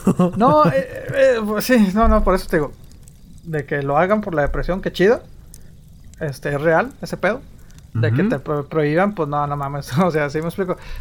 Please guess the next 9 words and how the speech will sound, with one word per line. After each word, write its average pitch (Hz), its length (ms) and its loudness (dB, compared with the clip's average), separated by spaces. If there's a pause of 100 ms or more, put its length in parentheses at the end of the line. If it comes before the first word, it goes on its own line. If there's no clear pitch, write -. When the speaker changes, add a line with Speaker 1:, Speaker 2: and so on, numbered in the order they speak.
Speaker 2:
Me, 165 220 -2
me 170 180 0
recuerdo 170 340 2
mucho, 190 400 0
y 160 80 -6
saludos, 131 380 -10
Alex, 139 400 -8
¿verdad? 139 420 -12
Este, - 280 -16